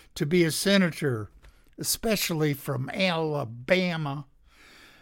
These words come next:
Uh, for the most part, abortions are not performed in military hospitals unless medically necessary. You know, the wife's life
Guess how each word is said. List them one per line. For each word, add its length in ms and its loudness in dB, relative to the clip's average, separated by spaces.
Uh, 220 -2
for 160 2
the 80 6
most 340 6
part, 400 4
abortions 800 4
are 320 6
not 800 6
performed 720 0
in 200 -2
military 520 0
hospitals 880 -4
unless 680 2
medically 720 2
necessary. 1000 2
You 140 -6
know, 180 -4
the 160 -4
wife's 600 -2
life 640 -2